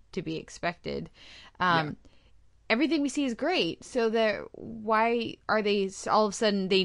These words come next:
Speaker 1: they need to make serious changes to the, to the
Speaker 2: Mm-hmm.
Speaker 1: show? 'Cause that's not what we saw. So they did a really good job actually in the pilot of showing auditions of people who were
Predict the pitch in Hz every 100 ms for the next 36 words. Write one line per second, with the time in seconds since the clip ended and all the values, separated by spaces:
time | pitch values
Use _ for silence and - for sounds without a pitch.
0 | 175 214 196 190 196 196 180 - - -
1 | 202 196 185 - - 196 180 185 - 190
2 | 170 156 - - - 175 160 - 123 180
3 | - 285 302 175 165 208 165 - 208 208
4 | - 202 185 190 196 180 - 165 - -
5 | - - - - - 196 185 175 139 -
6 | - 220 247 277 277 285 247 226 214 202
7 | - 208 180 175 - 226 254 214 170 175
8 | - 208 196 185 180 - - 180 180 208
9 | 254 254 254 - - - - 226 269 254
10 | 262 269 226 226 214 202 196 - - -
11 | - 226 226 220 196